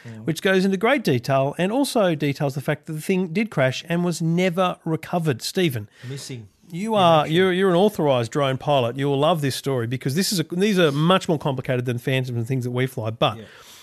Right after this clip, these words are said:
Speaker 2: it requires, the Little Ripper requires that you sit at a computer terminal and you program the route,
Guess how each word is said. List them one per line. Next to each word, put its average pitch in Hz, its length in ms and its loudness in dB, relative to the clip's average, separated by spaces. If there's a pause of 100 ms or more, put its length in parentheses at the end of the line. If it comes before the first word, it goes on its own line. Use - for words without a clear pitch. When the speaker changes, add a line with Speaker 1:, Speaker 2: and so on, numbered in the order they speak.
(160)
Speaker 2:
it 165 100 -2
requires, 208 480 2
the 165 60 2
Little 240 200 4
Ripper 185 240 4
requires 147 480 4
that 156 120 -4
you 143 60 -2
sit 202 220 -2
at 185 80 0
a 165 40 2
computer 151 360 -4
terminal 143 420 0
and 135 140 0
you 131 80 -2
program 143 560 0
the 127 180 0
route, 139 480 0